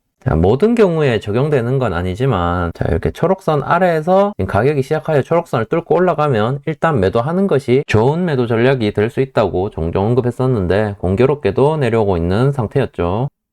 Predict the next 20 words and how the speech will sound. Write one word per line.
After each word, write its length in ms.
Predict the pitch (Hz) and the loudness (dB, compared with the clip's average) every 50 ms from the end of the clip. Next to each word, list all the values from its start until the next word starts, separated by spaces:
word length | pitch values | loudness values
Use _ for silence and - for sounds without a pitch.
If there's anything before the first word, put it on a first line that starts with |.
| _ _ _ _ _ _ _ _ _ _ _ _ _ _ _ _ _ _ _ _ _ _ _ _ _ _ - | _ _ _ _ _ _ _ _ _ _ _ _ _ _ _ _ _ _ _ _ _ _ _ _ _ _ -4
손익비에 540 | - 147 170 175 - - - 123 110 107 - | -2 0 0 0 -4 -2 -2 0 0 0 0
대한 260 | - 101 104 113 113 | 0 -2 0 0 0
것도 560 | 107 - - - 139 139 147 147 147 143 143 | -2 -2 -2 0 2 2 2 2 0 -4 -4
적어놓고 480 | - 120 110 110 107 110 110 - 113 120 | -4 -2 -2 0 -2 -2 -4 -2 -4 -4
있었고, 600 | - - 117 - - - 82 80 82 95 113 131 - - | -2 -2 -4 -4 -2 -2 0 0 2 0 -2 -4 -6 -4
자, 180 | - 73 78 76 | -2 -2 -2 0
지금 220 | - 104 107 107 | 0 0 0 2
여기 160 | 107 123 127 | 2 2 0
보면 420 | 113 - 123 123 127 135 143 143 135 | 2 2 2 2 2 0 0 -2 -4
이 40 | 127 | -4
구간이 360 | - - 123 156 165 160 139 | -4 -4 -2 -2 -2 -2 -2
크기 220 | - - 185 185 | -2 0 0 0
때문에, 720 | 190 - 165 143 120 120 127 120 101 95 87 90 104 120 135 | 0 2 0 0 0 0 -2 0 0 0 0 0 -2 -2 -2
어, 100 | 147 71 | -4 -4
손실이, 720 | - - 139 151 156 139 - 170 151 127 101 85 - - _ | -2 -2 -2 -2 -2 -2 -2 0 2 2 0 0 -2 -8 _
자, 60 | - - | -10 -6
이십 280 | - 101 107 - 165 - | -4 -4 -2 -2 -2 0
퍼센트가 640 | 156 147 143 131 120 104 - 107 98 107 120 139 147 | 0 -2 0 -2 -6 -4 -2 -2 0 0 0 0 0
넘기 320 | 143 110 104 107 - 139 - | 0 -2 -2 -2 -2 0 0
때문에, 560 | 107 101 113 131 127 101 90 87 107 135 | 0 0 0 -2 -2 -2 -2 -2 -4 -6